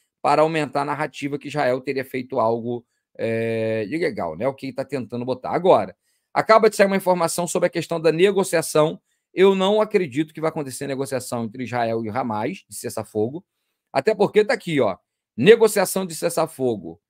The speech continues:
Israel, Gaza, complicada sem a lista dos reféns,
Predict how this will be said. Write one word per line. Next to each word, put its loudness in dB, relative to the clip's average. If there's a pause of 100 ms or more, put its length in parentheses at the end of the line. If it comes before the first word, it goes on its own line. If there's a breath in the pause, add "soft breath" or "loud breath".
(220)
Israel, 4
Gaza, 0
complicada -2
sem -6
a -2
lista -2 (280)
dos -6
reféns, 0